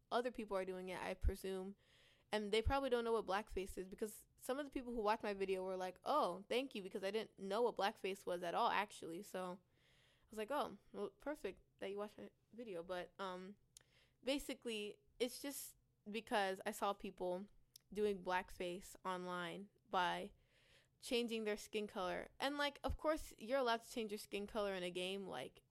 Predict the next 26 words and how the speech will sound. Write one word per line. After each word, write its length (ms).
if 200
you're 380
white, 420
of 140
course 260
you 60
can 100
have 120
a 60
black 300
avatar, 500
but 300
you 100
shouldn't 320
do 120
it 100
to 80
mock 300
black 280
people 760
or 200
to 80
impersonate 580
black 240
people 480
or 200